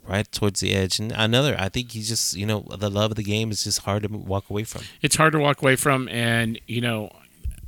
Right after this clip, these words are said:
Speaker 2: I would just love for Triple G, I respect him for dropping these titles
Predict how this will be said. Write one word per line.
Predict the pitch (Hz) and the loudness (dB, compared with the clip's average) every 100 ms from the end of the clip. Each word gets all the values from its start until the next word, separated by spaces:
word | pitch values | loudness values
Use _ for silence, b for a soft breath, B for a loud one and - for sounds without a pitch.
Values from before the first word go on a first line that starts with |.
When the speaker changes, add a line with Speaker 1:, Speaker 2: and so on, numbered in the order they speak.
| - - | -12 -2
Speaker 2:
I | 123 | 2
would | 127 | 2
just | 120 120 | 2 0
love | 123 117 120 | 2 0 0
for | 131 | -2
Triple | 113 131 - 123 | -2 -2 -2 -4
G, | 110 120 117 120 | -2 0 0 -2
I | - 113 | -4 -6
respect | 113 - - 135 - | 2 2 2 0 -2
him | - 127 | -2 -2
for | - 117 | -2 -4
dropping | 117 107 113 127 | 0 0 0 -2
these | 120 110 | -2 -4
titles | 120 120 117 120 | -2 -2 -2 -6